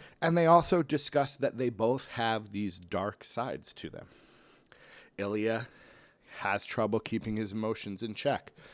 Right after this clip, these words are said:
Finn Balor, as much as I don't like it, has the demon side of him. And so they talk about that, and they're telling each other, again, very respectfully,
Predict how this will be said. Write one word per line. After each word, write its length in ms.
Finn 340
Balor, 440
as 220
much 240
as 120
I 100
don't 280
like 220
it, 160
has 520
the 180
demon 440
side 360
of 120
him. 160
And 140
so 140
they 140
talk 320
about 220
that, 180
and 100
they're 80
telling 360
each 120
other, 180
again, 360
very 320
respectfully, 800